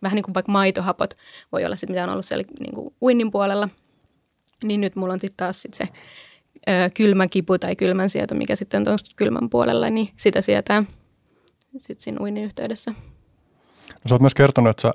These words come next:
Speaker 2: ihan joskus neljävuotiaana oot käynyt ekaa kertaa avannossa.
Speaker 1: Niin, joo. Se on semmoinen, meidän vaari kertoo aina tätä tarinaa siitä, että ekan kerran, kun mentiin tosiaan avantoon ja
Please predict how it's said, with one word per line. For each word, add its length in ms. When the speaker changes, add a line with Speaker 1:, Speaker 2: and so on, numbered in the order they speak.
Speaker 2:
ihan 160
joskus 260
neljävuotiaana 760
oot 160
käynyt 260
ekaa 220
kertaa 360
avannossa. 480
Speaker 1:
Niin, 380
joo. 320
Se 280
on 80
semmoinen, 220
meidän 180
vaari 300
kertoo 280
aina 180
tätä 220
tarinaa 440
siitä, 260
että 200
ekan 240
kerran, 220
kun 100
mentiin 280
tosiaan 280
avantoon 500
ja 140